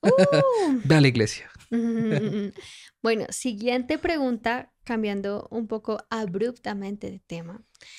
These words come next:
Speaker 1: y es
Speaker 2: <laughs>
Speaker 1: hacia
Speaker 2: Ahora.
Speaker 1: las amistades.
Speaker 2: Uh.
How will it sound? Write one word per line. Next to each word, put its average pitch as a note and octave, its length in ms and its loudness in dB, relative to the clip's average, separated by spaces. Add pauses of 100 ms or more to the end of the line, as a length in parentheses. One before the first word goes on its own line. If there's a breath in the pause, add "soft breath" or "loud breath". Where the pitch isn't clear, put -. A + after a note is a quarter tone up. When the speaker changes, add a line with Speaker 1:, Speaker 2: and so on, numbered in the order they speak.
(180 loud breath)
Speaker 1:
y G3 140 6
es D#3 340 2
Speaker 2:
<laughs> - 40 -20
Speaker 1:
hacia B3+ 500 -2
Speaker 2:
Ahora. A3 280 2
Speaker 1:
las A#3 220 -2
amistades. G#3 640 -4
Speaker 2:
Uh. D#4 600 8